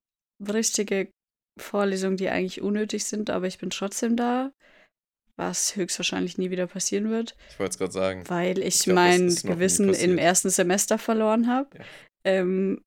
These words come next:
Speaker 1: <laughs> dann müsste ich's auch, glaub ich, mehr als einmal pro Tag laden.
Speaker 2: Hm.
Speaker 1: Aber,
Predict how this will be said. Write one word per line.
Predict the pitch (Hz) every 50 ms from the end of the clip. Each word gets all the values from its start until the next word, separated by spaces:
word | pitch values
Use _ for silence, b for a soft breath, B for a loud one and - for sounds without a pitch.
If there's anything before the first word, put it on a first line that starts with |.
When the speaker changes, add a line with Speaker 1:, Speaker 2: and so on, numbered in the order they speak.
| _ -
Speaker 1:
<laughs> | 180 - - 320 330 330 - - - - - - - - - _ B B B B B B B B B B
dann | - 220 214 214 226 233 - - -
müsste | 233 233 277 - - 254
ich's | 269 - -
auch, | - 220 233 226
glaub | - 233 220 214
ich, | 220 220 - -
mehr | 202 208 208
als | 202 202 -
einmal | - 202 190 196 196 190 185 185 185 196 202 _ _ _ _
pro | - - - 196
Tag | 196 - 190 180 180 180 -
laden. | 185 185 180 180 180 202 196 196 185 _ _ _ _ _ _ _ _ _ _ _
Speaker 2:
Hm. | - 190 180 170 170 - _ -
Speaker 1:
Aber, | 180 170 165 - - - 180 190